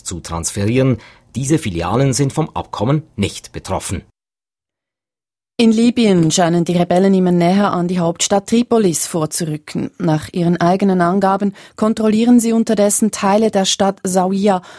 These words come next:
Speaker 2: und damit eine der wichtigsten Verbindungen in die Hauptstadt. Dort verbreitet Machthaber Gaddafi weiterhin Durchhalteparolen. Auslandredaktor Robert Stähli.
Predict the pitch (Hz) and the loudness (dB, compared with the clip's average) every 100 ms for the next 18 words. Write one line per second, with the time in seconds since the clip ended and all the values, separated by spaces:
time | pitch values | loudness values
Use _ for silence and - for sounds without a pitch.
0 | - - 196 196 - 185 190 185 - 180 | -20 -4 0 0 0 0 0 -2 -2 0
1 | 185 190 185 208 - 185 - 208 190 208 | 2 0 0 -2 -2 -6 -2 0 2 0
2 | 226 226 202 180 160 147 156 147 143 - | 4 4 4 2 0 -2 -2 -4 -4 -6
3 | - - - - - _ - 202 269 269 | -8 -10 -10 -12 -12 _ -2 0 0 -4
4 | - 233 214 190 185 196 180 165 - 160 | 0 0 2 0 -2 -2 -2 -2 -2 -4
5 | 156 143 156 202 - 214 - 160 147 147 | -4 -4 -2 -2 -4 -6 -6 -4 -4 -2
6 | 180 185 233 240 196 180 160 135 143 - | -4 0 0 0 -2 -2 -2 -8 -8 -8
7 | 151 139 147 131 - _ _ _ 214 220 | -8 -6 -8 -10 -12 _ _ _ -4 0
8 | 208 190 180 160 - 165 156 147 220 - | -2 0 -2 -2 -4 -4 -4 -2 -4 -4
9 | - 170 165 139 | -6 -4 -4 -6